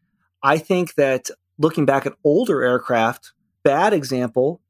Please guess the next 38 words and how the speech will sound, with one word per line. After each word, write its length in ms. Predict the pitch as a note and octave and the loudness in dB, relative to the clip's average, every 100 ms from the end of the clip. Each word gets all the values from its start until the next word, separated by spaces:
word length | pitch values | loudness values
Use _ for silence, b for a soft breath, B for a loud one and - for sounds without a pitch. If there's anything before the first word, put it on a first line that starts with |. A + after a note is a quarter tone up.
| _ - | _ -6
but 120 | - | -2
functional, 580 | C#4 D#4 - B2 B2+ - | -2 -2 -4 -4 -6 -4
uh, 240 | C#3 C3 - | 0 0 0
got 160 | G#3 | -2
to 60 | - | -4
fly 300 | - A3 G#3+ | -2 0 2
the 80 | D#3+ | 0
mig 240 | D3+ E3+ | 0 0
fifteen 640 | - G3+ - D3+ C3+ F3 - D#3 | -2 -4 -2 -4 -4 -6 -10 -10
a 60 | |
couple 200 | - D#3 | -8 -8
times, 460 | - B2 B2 - - _ _ _ - | -6 -6 -6 -10 -18 _ _ _ -2
which 200 | C#3 D3 | -2 -2
is 100 | B2 | -6
a 60 | |
pretty 360 | - - G#3+ G3+ | -2 -2 0 0
interesting 500 | E3 D#3+ - C3+ C#3 | -2 -4 -4 -4 -2
aircraft. 640 | B2+ - A#2 B2 - - | -2 -2 -4 -4 -6 -18
It 40 | - | -18
was 80 | A#2+ | -18
a 40 | |
privately 480 | - D#3 E3+ E3 B2+ | -2 0 0 0 0
owned 200 | B2+ B2 | 0 -2
aircraft 500 | B2 - B2 D3+ _ _ _ _ _ _ | -4 -2 -4 -4 _ _ _ _ _ _
that 240 | B2+ A#2+ - B2+ | -2 -2 -4 -6
we 160 | A#2 | -6
leased, 460 | A#2+ A#2+ D3 E3+ - | -6 -8 -8 -10 -14
and 180 | A2 A2 _ _ _ D3 | -18 -18 _ _ _ -2
that 280 | C#3+ D3+ F#3+ | 0 0 0
is 320 | D#3+ C#3+ C#3+ | 0 0 -2
not 300 | C#3 C#3 F3+ | 0 4 2
a 60 | E3 | 2
supersonic 600 | - D3+ C3 C3+ B2+ B2 | -2 -2 0 0 0 -2
aircraft. 520 | B2+ - - - - _ _ - | -4 -4 -10 -12 -20 _ _ -8
This 160 | B2+ | -6
is 160 | B2+ - | -6 -8
kind 220 | - | -4
of 80 | B2+ | -4